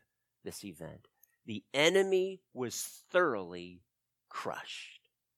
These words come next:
I want us, though, to go back to verse fifteen, and I want us to look at that question that the Lord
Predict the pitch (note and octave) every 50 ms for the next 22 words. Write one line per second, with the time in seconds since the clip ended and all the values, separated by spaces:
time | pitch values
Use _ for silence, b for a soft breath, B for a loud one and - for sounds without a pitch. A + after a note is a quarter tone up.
0 | _ _ _ _ _ _ _ _ _ _ _ _ _ _ _ _ _ _ _ _
1 | B B B B B B B B B - D3+ E3+ A3+ D4 F4 E4 A#3 F#3 - -
2 | F3 D#3+ C#3+ D3 C#3 - - - D3 B2+ D3+ C#3 C3+ A2 - D#3+ D3 D3 C3 G#2+
3 | G2+ - - - - - _ _ _ _ _ _ _ _ _ _ _ _ _ _
4 | _ _ _ _ _ _ _ _ _ _ _ _ - - C#3+ C3+ B2+ B2+ B2 A#2+
5 | A2+ D#3 D#3+ D3 - - - - - - _ _ _ - - - - F3 - -
6 | - - - D3+ C3 G#2+ F2+ F#2+ G#2+ G#2 G2+ _ _ - - _ _ _ _ _
7 | _ _ _ _ _ _ _ _ _ _ _ _ _ _ _ _ _ - A#2+ C3+
8 | F#3+ B3 C#4+ D#4+ D#4+ C#4 A#3 - - - G3+ F3+ E3+ E3+ F#3+ G3+ D3 A2+ - -
9 | - - _ _ _ _ _ _ _ - C3+ - - D#3 C#3+ - - - - A#3
10 | B3+ C4 B3 - - - - C3 A2 A2+ B2 - - C#3+ - - D3 D3 D3 D#3+
11 | F#3 G3 E3 A#2 G#2+ A2 A2+ A#2+